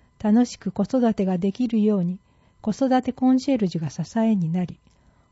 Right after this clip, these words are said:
お母さんの不安や悩みを軽減できるよう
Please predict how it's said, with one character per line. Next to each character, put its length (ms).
お 100
母 260
さ 180
ん 60
の 60
不 200
安 160
や 120
悩 360
み 160
を 100
軽 220
減 220
で 120
き 160
る 120
よ 160
う 60